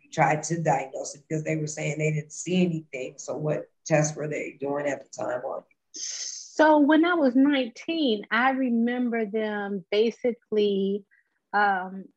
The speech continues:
Speaker 2: I remember being in some type of tunnel. I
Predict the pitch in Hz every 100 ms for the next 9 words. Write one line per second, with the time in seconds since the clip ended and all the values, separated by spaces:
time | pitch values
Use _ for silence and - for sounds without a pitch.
0 | - 254 302 285 320 294 240 269 254 214
1 | 202 - 262 240 254 233 202 - _ 254
2 | 226 160 - - 233 226